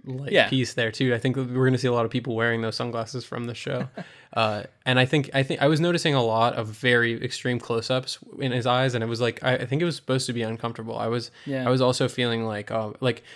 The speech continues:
Speaker 1: they were, whenever they would shoot Aziraphale and some of the angels and stuff, it would be very, you know, well lit, like, very brightly lit as well. Um,
Speaker 2: Mm-hmm.
Speaker 1: just normal,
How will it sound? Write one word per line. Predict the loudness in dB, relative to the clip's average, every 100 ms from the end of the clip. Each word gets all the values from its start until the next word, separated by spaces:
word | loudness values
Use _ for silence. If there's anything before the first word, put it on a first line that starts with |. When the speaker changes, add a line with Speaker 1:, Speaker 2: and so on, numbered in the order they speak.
| -2
Speaker 1:
they | 2
were, | 2 2
whenever | 2 2 4
they | 4
would | 4
shoot | 2 0 2
Aziraphale | 2 2 2 2 2 2 0
and | -2
some | -4
of |
the | -2
angels | -2 -2 -2 -4
and | -2
stuff, | -2 -2
it |
would | -2
be | -2
very, | 0 0 0 -2 -6 -10
you | -10 -6
know, | -6 -6 -12 -20 _
well | 0 4 4
lit, | 4 4 2 -4 _ _ _ _ -6
like, | -2 -2
very | 2 4 6 2 -6 -16
brightly | -8 0 2 2 -2
lit | -4 -4
as | -2
well. | -2 -2 -4 -10 -20 -10
Um, | -2 -2 -2
Speaker 2:
Mm-hmm. |
Speaker 1:
just | -2 -2
normal, | 2 2 4 2 0 -2